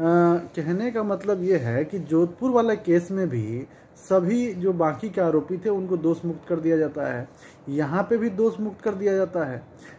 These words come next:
जब सब लोग दोष मुक्त हैं, जो लड़की लाने का जिसके ऊपर आरोप लगता है, वो भी दोष मुक्त, जो लड़की को कमरे तक पहुँचा है, वो भी दोष मुक्त, तो फिर आसाराम बापू ने ऐसा किया कैसे? मतलब, ये साफ होता है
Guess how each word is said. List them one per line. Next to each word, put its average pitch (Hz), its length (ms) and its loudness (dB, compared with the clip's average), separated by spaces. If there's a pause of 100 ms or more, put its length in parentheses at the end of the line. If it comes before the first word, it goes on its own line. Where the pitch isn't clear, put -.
(160)
जब 196 320 2 (640)
सब 208 200 4
लोग 247 300 2
दोष 190 260 2
मुक्त 180 260 -6
हैं, 156 160 -2
जो 170 120 4
लड़की 175 380 2
लाने 180 340 0
का 180 100 2
जिसके 180 260 -2
ऊपर 165 220 2
आरोप 156 260 4
लगता 143 280 -2
है, 143 60 0
वो 143 120 0
भी 147 120 -2
दोष 147 280 0
मुक्त, 139 200 -6 (540)
जो 190 400 6
लड़की 175 360 2
को 180 100 0
कमरे 170 280 2
तक 175 220 -6
पहुँचा 160 260 -2
है, 160 80 2
वो 147 160 2
भी 165 100 0
दोष 156 300 0
मुक्त, 143 120 -8 (440)
तो 262 60 0
फिर 285 300 2
आसाराम 233 560 0
बापू 226 260 0
ने 233 140 0
ऐसा 226 180 -2
किया 208 340 0
कैसे? 165 440 0 (920)
मतलब, 214 640 2
ये 202 380 4
साफ 208 520 0
होता 160 280 2
है 151 500 0